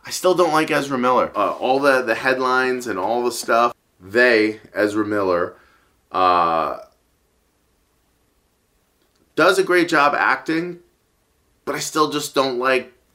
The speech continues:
the person. They are just quite unlikable. Even though their acting is very good in the role,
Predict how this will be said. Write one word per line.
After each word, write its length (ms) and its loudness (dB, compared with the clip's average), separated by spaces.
the 80 -8
person. 540 -4
They 220 6
are 160 4
just 280 -4
quite 260 2
unlikable. 680 -4
Even 380 0
though 260 4
their 340 4
acting 460 -2
is 160 -8
very 260 0
good 420 0
in 200 -6
the 100 -4
role, 500 -2